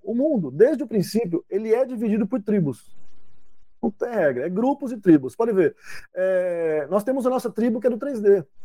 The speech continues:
Nosso grupo de três D, nós temos uma comunidade de três D. Então, a grande sacada pra você vender, a primeira grande sacada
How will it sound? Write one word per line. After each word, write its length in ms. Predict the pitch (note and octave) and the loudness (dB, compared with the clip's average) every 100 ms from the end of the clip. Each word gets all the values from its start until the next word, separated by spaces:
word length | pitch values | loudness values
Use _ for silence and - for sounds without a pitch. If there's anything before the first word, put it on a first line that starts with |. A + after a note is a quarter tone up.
| - - - - | -10 -10 -12 -8
Nosso 200 | C#3 F3+ | -6 -2
grupo 360 | F#3 A3+ F#3 | 0 0 -2
de 40 | E3 | -2
três 220 | D3+ B2+ | -2 -2
D, 320 | C#3+ G3+ G#3 | -2 -2 -2
nós 140 | F3+ | -4
temos 200 | - G3 | -2 -2
uma 200 | F#3 G3 | 2 0
comunidade 500 | F#3+ G3 F#3 D3 F#3 G3 | 0 -2 -2 2 0 2
de 40 | |
três 180 | F3 D#3 | -2 -2
D. 140 | C3+ | -2
Então, 180 | C#3+ A3 | -2 0
a 60 | B3+ | 2
grande 220 | A3+ D4 | 2 0
sacada 520 | - C#4 - G#3 G3+ | 0 -2 0 0 0
pra 120 | F#3+ | 0
você 180 | E3+ E3 | -4 0
vender, 400 | D#3 C#3+ E3+ G3 - - - | 0 2 0 0 -2 -16 -12
a 80 | - | -6
primeira 360 | F#3+ G3 C4+ | -2 2 2
grande 240 | G#3+ A3+ A3 | 0 -4 -2
sacada 500 | F3 - F#3+ F3 | -4 0 0 0